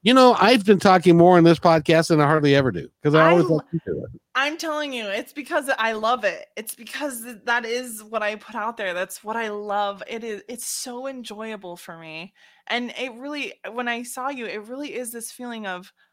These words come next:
Speaker 2: I am reconnecting with one of my friends, you are one of my friends. I can feel it. And there's this part of me that's like, "Hey, hey, let's, let's set up, like, a Zoom call and chat. I'd love to hear more." <laughs> So I'm glad you're sharing. I'm so glad.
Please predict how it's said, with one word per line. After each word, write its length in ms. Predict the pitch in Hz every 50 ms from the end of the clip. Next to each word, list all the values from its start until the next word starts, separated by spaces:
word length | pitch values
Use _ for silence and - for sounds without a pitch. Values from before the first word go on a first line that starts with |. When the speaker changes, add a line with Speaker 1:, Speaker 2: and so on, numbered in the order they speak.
| _ _ _ _
Speaker 2:
I 140 | - 226 269
am 220 | 285 269 254 240
reconnecting 560 | 240 262 233 - 254 262 262 254 247 254 247
with 140 | 226 226 226
one 100 | 233 226
of 60 | 226
my 140 | 214 196 220
friends, 680 | 226 _ 226 226 226 214 190 170 170 180 - - - - _ _ _ _ _
you 280 | - 233 240 262 285 302
are 160 | - - 254 262
one 120 | 277 285
of 60 | 311
my 160 | 311 311 302 285 _
friends. 500 | - - 320 339 311 233 202 202 - - - _
I 280 | - 262 285 302 311 311 _ _
can 180 | _ 302 302 285 _
feel 220 | - 294 302 294 262
it. 220 | 208 180 - - _ _ _ -
And 380 | - 254 269 233 226 226 233 247 _ - - - _ _
there's 180 | 302 311 302
this 140 | 330 330 320
part 220 | - 311 311 320
of 60 | 330 320
me 80 | 311 302
that's 140 | 269 -
like, 180 | 285 262 247 233
"Hey, 380 | 294 320 349 330 269 226 226 _ _ _ _ _ _ _
hey, 160 | - 269 254
let's, 460 | 220 226 269 415 427 - - - - _
let's 220 | 269 349 381 - -
set 140 | - 494 494
up, 100 | 494 -
like, 180 | 440 440 -
a 80 | 339 302
Zoom 260 | 269 285 311 359 381
call 260 | 349 285 285 226 214
and 160 | 190 190 208 220
chat. 400 | - 302 320 269 202 143 - - _ -
I'd 240 | 233 277 349 349 -
love 160 | 349 370 359
to 80 | - -
hear 160 | 320 349 339
more." 420 | 302 294 320 294 240 196 165 - - -
<laughs> 40 | 311 311 - - 359 - - 370 -
So 200 | - 320 269 226 180 -
I'm 200 | - 427 415 359 -
glad 240 | 285 302 330 302 269
you're 140 | 269 320
sharing. 640 | 294 - 302 277 254 247 247 226 190 175 175 170 208 _ _ _ _ - - - -
I'm 220 | 233 294 339 330
so 300 | - 294 330 349 370 370
glad. 480 | 285 262 254 208 175 160 160 160 233